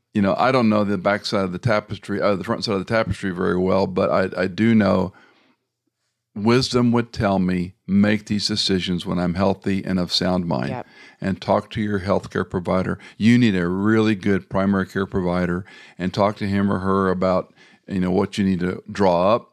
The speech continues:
Speaker 1: if you need a living will, very debated subject, but
Speaker 2: Mm-hmm.
Speaker 1: you need to go through that.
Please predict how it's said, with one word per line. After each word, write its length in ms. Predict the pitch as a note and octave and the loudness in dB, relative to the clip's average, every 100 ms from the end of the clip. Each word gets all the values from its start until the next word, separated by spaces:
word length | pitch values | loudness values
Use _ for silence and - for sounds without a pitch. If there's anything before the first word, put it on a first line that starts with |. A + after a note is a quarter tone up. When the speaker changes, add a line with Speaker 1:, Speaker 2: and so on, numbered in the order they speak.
| - | -18
Speaker 1:
if 160 | - | -10
you 60 | G2 | -6
need 100 | F2+ | -4
a 40 | F2+ | -4
living 360 | F#2 F2+ F2+ | -6 -6 -4
will, 440 | G#2 A#2 A#2+ A#2 _ | 0 2 2 0 _
very 520 | - G2 G2 G#2+ G#2+ - _ _ _ | -8 -2 0 0 -4 -12 _ _ _
debated 480 | A2+ G#2+ A2+ A#2 C#3 | -2 2 2 0 0
subject, 560 | - F3 F3+ B2 C3 - D3+ C#3+ | 0 0 0 -4 -6 -12 -18 -10
but 100 | F2+ | -8
Speaker 2:
Mm-hmm. 120 | - G3+ | -4 0
Speaker 1:
you 60 | |
need 180 | G3+ G#2+ | 2 2
to 100 | G#2+ | 0
go 380 | F#2+ - G#2+ G2+ | -4 -2 0 0
through 320 | - G#2+ G#2 | -2 -2 2
that. 320 | G2+ G2+ G2 | 4 2 -2